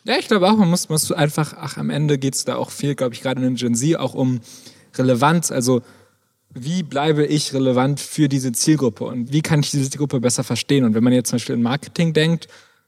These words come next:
check mal, auf welchen Social-Media-Kanälen bist du unterwegs und vielleicht gibt's da irgendwie einen Gap, ja, gibt's eine Plattform, wo du vielleicht noch stärker draufgehen könntest,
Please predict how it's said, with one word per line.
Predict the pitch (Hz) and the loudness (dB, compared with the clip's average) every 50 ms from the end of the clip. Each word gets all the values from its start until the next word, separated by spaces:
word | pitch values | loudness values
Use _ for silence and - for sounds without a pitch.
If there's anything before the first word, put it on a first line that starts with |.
| _ _ | _ _
check | - - 147 143 - | -10 -10 -8 -4 0
mal, | 180 175 170 165 | 0 2 2 2
auf | 147 143 - | 0 -2 -2
welchen | 143 147 - 156 | -2 -4 -4 -6
Social-Media-Kanälen | 143 156 139 - - 147 156 165 170 175 - 180 165 160 165 170 170 | -8 -8 -10 -8 -6 -2 2 2 2 4 4 2 2 4 4 4 4
bist | 160 175 - - | 2 2 2 2
du | 160 | 2
unterwegs | 151 160 160 160 147 160 175 202 202 - - | 2 4 4 4 4 4 2 2 0 -2 -2
und | - 143 | -2 -2
vielleicht | 139 - 147 135 139 147 160 - - | -2 -2 0 0 2 2 0 0 0
gibt's | 165 156 - - | -2 -2 -2 2
da | - 147 131 | 0 2 4
irgendwie | 143 147 160 156 151 147 | 4 4 4 2 2 2
einen | 147 147 131 | 2 0 2
Gap, | 143 135 147 165 165 - - - _ _ _ _ - | 2 2 2 2 0 -2 -8 -20 _ _ _ _ -10
ja, | - 151 165 | -4 -4 -2
gibt's | 160 151 151 - - | -2 -2 -2 -2 -4
eine | 151 | -4
Plattform, | - - 151 147 - - 160 151 143 | -2 -2 -4 -4 -2 -2 -2 0 0
wo | 143 147 | 0 0
du | 165 | -2
vielleicht | 156 - 151 143 - | 0 0 -2 -2 0
noch | 147 147 | -2 -2
stärker | - 147 151 - 143 127 | 0 -2 -2 -2 -2 -2
draufgehen | 131 135 - - - 160 160 156 | 0 0 0 0 -2 -4 -2 0
könntest, | - 160 160 156 - 165 156 - | 0 0 0 0 0 -2 -2 -4